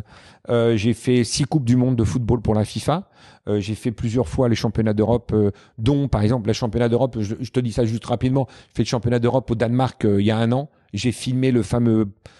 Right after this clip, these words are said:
la fameuse ima-, euh, pas, pas la fameuse image, le fameux match où, où Eriksen, le numéro dix, euh, s'effondre, qu'on pensait qu'il était mort, euh, pour le premier match Danemark, euh, je ne sais plus quoi. Voilà, je veux dire, bon, euh,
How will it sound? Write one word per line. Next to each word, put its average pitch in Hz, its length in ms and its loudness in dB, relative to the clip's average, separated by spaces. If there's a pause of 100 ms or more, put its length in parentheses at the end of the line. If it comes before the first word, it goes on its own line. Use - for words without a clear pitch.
(140)
la 107 140 0
fameuse 123 380 2
ima-, 117 280 0
euh, 113 80 2
pas, - 200 -12
pas 135 120 -2
la 120 80 -2
fameuse 120 240 -2
image, 120 180 -2
le 107 100 0
fameux 127 260 0
match 131 260 -4
où, 110 260 -4 (240)
où 123 160 4
Eriksen, 127 540 0
le 113 80 2
numéro 113 340 2
dix, 117 300 -6
euh, 98 120 0
s'effondre, 147 600 0 (220)
qu'on 113 140 0
pensait 117 280 -2
qu'il 110 160 -2
était 113 160 0
mort, 131 340 0 (520)
euh, 104 680 2
pour 104 200 0
le 98 60 2
premier 117 260 2
match 110 260 0
Danemark, 107 500 -2
euh, 104 140 0
je 101 100 0
ne 104 60 0
sais - 120 -2
plus 107 140 -4
quoi. 147 260 -2 (420)
Voilà, 120 340 0
je 92 80 -8
veux 104 80 2
dire, 101 180 2
bon, 95 280 -2
euh, 80 240 -10